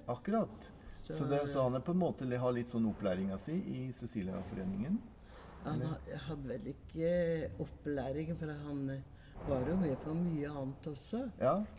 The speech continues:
Speaker 2: Men
Speaker 1: Men
Speaker 2: ja.
Speaker 1: jeg tenker på, han
Speaker 2: Ja.
Speaker 1: hadde en veldig sterk forkjærlighet for Bach.
Speaker 2: Ja.
Speaker 1: Det har vi jo flere av oss, de aller fleste organister, men, men det er kanskje s-, litt i særlig grad hos Guttorm, da.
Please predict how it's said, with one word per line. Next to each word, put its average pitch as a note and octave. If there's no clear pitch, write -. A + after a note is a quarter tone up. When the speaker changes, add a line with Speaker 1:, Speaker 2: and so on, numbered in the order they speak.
Speaker 2:
Men D#3+
Speaker 1:
Men E3
Speaker 2:
ja. G3
Speaker 1:
jeg F#3+
tenker G3
på, E3
han E3
Speaker 2:
Ja. F#3
Speaker 1:
hadde C#3+
en D#3
veldig A#2
sterk A2
forkjærlighet G2+
for A2
Bach. D3
Speaker 2:
Ja. A2
Speaker 1:
Det C#3
har G2+
vi A2+
jo C#3
flere F#2
av C#3
oss, -
de A#2
aller G2
fleste G#2
organister, F#2+
men, A#2
men G#2
det A2
er A2
kanskje A2+
s-, -
litt G#2+
i G#2+
særlig G#2
grad A2+
hos A2+
Guttorm, A#2+
da. A3+